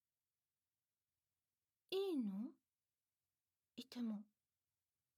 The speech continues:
じゃあ、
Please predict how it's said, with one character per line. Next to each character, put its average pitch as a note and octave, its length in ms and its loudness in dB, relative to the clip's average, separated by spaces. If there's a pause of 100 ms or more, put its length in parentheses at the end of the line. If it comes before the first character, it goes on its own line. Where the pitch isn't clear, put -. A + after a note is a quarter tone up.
(2000)
じ C#4 100 -2
ゃ C#4 60 4
あ、 C4 320 -2